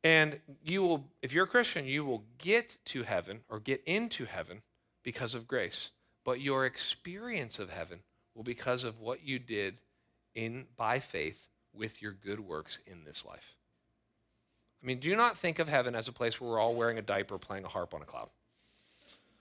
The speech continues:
I don't know how we ever thought about that. It's like, no, people are working. There's hierarchies. There's leadership. There's, I, I don't fully understand it. But we're gonna see in a minute, he says, "He who is faithful over little will be faithful over much." Wait, so there's different people will be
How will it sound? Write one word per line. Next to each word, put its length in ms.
I 60
don't 80
know 60
how 160
we 80
ever 100
thought 180
about 160
that. 120
It's 100
like, 180
no, 140
people 320
are 100
working. 460
There's 200
hierarchies. 680
There's 240
leadership. 880
There's, 300
I, 240
I 100
don't 180
fully 400
understand 520
it. 80
But 60
we're 80
gonna 120
see 140
in 80
a 40
minute, 220
he 80
says, 220
"He 140
who 120
is 120
faithful 440
over 160
little 240
will 80
be 120
faithful 420
over 160
much." 260
Wait, 200
so 320
there's 200
different 360
people 280
will 100
be 200